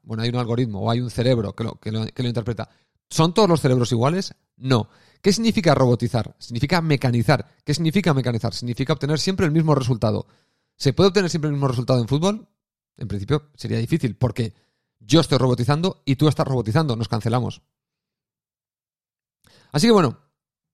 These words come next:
esto es lo que le quería comentar a Eric para cerrar el tema de,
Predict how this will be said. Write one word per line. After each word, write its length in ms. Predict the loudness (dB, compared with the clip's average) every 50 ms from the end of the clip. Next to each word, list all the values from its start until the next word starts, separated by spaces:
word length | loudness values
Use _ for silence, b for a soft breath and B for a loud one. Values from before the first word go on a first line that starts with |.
| _ _ _ _ _ _ _ -12 -6 -4
esto 160 | -2 2 2
es 20 |
lo 60 | 2
que 60 | 2 2
le 60 | 2
quería 180 | 2 2 2
comentar 240 | 0 0 0 0 2
a 60 | 2
Eric 180 | 2 0 0 -2
para 160 | -2 -4 -2
cerrar 220 | -4 -2 -2 -2 -2
el 100 | -2 -2
tema 260 | -4 -2 -2 -2 -2
de, 340 | -2 -2 -2 -4 -4 -8